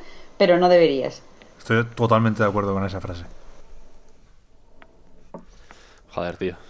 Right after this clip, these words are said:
Speaker 3: qué inflexibles.
Speaker 2: Es que tu, tu, tu pasión y tu amor por el misterio, Víctor, no, no vale siempre, tío. Yo entiendo que quieras ver aquí un
Speaker 3: Sí, es
Speaker 2: caso
Speaker 3: verdad.
Speaker 2: para Iker Jiménez,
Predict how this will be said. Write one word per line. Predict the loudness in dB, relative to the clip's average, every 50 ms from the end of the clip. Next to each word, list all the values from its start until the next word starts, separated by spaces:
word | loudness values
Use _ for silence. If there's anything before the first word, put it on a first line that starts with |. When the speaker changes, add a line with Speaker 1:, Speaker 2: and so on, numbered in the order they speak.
| -20 -20 -20 -14 -10
Speaker 3:
qué | -10
inflexibles. | -8 -6 -6 -8 -2 -2 -2 -2 -2 -2 -4
Speaker 2:
Es | -4 2
que | 2 2 2 2 -6 -14 -16 -18 -16 -16 -18 -18 -18 -10 -2
tu, | 0 0 2 0 -2 -4
tu, | 0 2 2 2 2 -2 -8 -8 -4
tu | -2 0 0 0 -2 -6 -6
pasión | -4 -4 -4 0 2 4 4 4 4 2 -4 -6 -6 -6
y | -6 -2
tu | 2 2
amor | 2 2 4 2 0 2
por | 2 4 4
el | 4
misterio, | 4 2 0 0 2 0 2 4 4 4
Víctor, | 4 2 2 2 0 0
no, | 2 2 2 2 0 0
no | 0 2
vale | 2 4 2 2
siempre, | 2 2 2 2 2 -2 -4
tío. | -6 -8 -8 -2
Yo | 0 2
entiendo | 2 2 4 4 4 4 4 4
que | 2 2 2
quieras | 2 4 4 4 2 2 -4 -12 -14 -14 -14 -12 -12 -10 0
ver | 2 2 4
aquí | 4 2 2 4
un | 4 4
Speaker 3:
Sí, | 4
es | 4
Speaker 2:
caso | 4 2 2 4 4 2 2
Speaker 3:
verdad. | 2 0 0 2
Speaker 2:
para | 2 2 4
Iker | 4 4 4 4 2 2
Jiménez, | 2 2 0 0 0 -4 -6 -8 -12